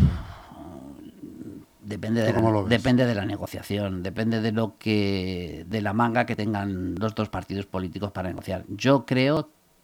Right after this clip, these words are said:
Speaker 1: y fíjate, no estoy convencido, ¿eh? Pero yo creo que existen muchas posibilidades de que los próximos presupuestos salgan aprobados.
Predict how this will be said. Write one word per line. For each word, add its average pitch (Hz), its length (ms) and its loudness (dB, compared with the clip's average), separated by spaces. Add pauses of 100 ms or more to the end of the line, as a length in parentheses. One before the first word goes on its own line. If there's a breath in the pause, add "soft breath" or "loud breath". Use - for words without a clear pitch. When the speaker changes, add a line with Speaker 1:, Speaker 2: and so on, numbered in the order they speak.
(180)
Speaker 1:
y 85 560 -8
fíjate, 113 400 -4
no 110 100 0
estoy 120 180 -2
convencido, 98 520 -6
¿eh? 170 160 -6 (480 loud breath)
Pero 107 180 0
yo 120 220 2
creo 143 340 4
que 113 140 0
existen 104 400 -2
muchas 127 340 2
posibilidades 120 640 0
de 110 160 -6
que 90 100 -8
los 87 140 -8
próximos 101 400 -6
presupuestos 92 580 -6
salgan 90 300 -4
aprobados. - 500 -14